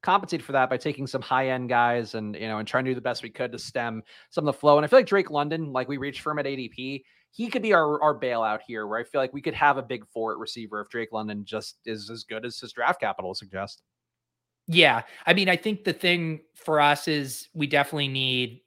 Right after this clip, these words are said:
Speaker 2: at least one of these rookies to get
Speaker 1: Yeah.
Speaker 2: off to a fast start too. Like, we can't wait around half the season for these guys to, to come around. But if you were to tab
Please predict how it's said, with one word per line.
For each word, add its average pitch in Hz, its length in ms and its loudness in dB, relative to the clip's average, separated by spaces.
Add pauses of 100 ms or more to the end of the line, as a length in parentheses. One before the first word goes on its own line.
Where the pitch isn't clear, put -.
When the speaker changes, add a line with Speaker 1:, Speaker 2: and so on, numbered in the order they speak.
Speaker 2:
at 139 220 -4
least 165 420 -2
one 139 200 -4
of 120 120 -6
these 123 200 -8
rookies 117 480 -6
to - 100 -10
get 123 140 -2
Speaker 1:
Yeah. 113 80 0
Speaker 2:
off 110 160 -4
to 120 120 -6
a 107 40 -6
fast 117 340 -2
start 107 340 -6 (160)
too. 117 220 -6
Like, 120 220 -2
we 151 80 0
can't 147 320 4
wait 127 240 0
around 120 360 0
half 117 280 0
the 120 80 -8
season 117 500 -8 (380)
for 143 100 0
these 131 220 0
guys 120 400 4
to, 131 260 0
to - 140 -6
come 143 200 2
around. 165 300 8
But 160 320 8
if 156 120 -2
you 208 100 -2
were 220 120 6
to 160 60 2
tab 151 440 6